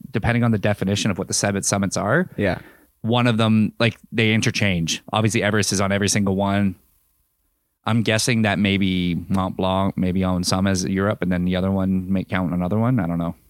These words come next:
Speaker 2: Yeah. I actually don't know.
Speaker 1: I'm guessing Elbrus maybe loses to Everest if it's technically, like, on, like, the Europe,
Speaker 2: Yeah.
Speaker 1: Asia border. That maybe that's why one of them is, and
Speaker 2: Yeah.
Speaker 1: then Puncak Jaya, maybe they count that as, like, Oceania.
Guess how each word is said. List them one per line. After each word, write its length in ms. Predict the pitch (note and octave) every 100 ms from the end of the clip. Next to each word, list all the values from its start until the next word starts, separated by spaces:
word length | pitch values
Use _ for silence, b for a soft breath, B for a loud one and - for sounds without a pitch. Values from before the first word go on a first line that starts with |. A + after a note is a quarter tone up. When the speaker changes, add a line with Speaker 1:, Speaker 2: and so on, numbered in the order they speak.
| _ _ -
Speaker 2:
Yeah. 160 | F#2+ - b b b b b b b
I 80 | -
actually 160 | C3 D3
don't 160 | G#2 F2
know. 60 |
Speaker 1:
I'm 60 | F#2+
guessing 240 | B2+ B2+ A#2+
Elbrus 400 | A2 A#2 G#2+ -
maybe 260 | G2+ G2
loses 360 | G2 G2 F#2+ F#2
to 100 | D#2+
Everest 400 | F#2 G2+ G2+ -
if 80 | F#2+
it's 140 | -
technically, 420 | - F3+ - F#2
like, 240 | F2 F2 F#2
on, 160 | E2+
like, 220 | E2+ E2
the 100 | - F2
Europe, 500 | E2+ E2+ F2 F2+ - - - _ _ _ - B B B -
Speaker 2:
Yeah. 160 | G#2+
Speaker 1:
Asia 200 | G2 G#2
border. 580 | F2 - F#2+ G2+ A#2 C#3+
That 220 | C3 G2+
maybe 180 | F#2+ F#2
that's 240 | F2+ F2
why 140 | G2 F2+
one 240 | E2+ F2
of 40 | F2
them 140 | F2
is, 340 | F2 F2 - -
and 100 | G2
Speaker 2:
Yeah. 60 | G2
Speaker 1:
then 280 | F#2+ F#2+ - B B B B _ _ _ -
Puncak 360 | A2+ - G2
Jaya, 420 | - G2 F#2+ G2+ G2
maybe 300 | F#2 F#2 F#2
they 120 | F2
count 260 | - F#2 D2+
that 160 | F2
as, 120 | F2+
like, 160 | F2 F2
Oceania. 720 | F2+ - F2+ F2+ F2+ F#2 F2+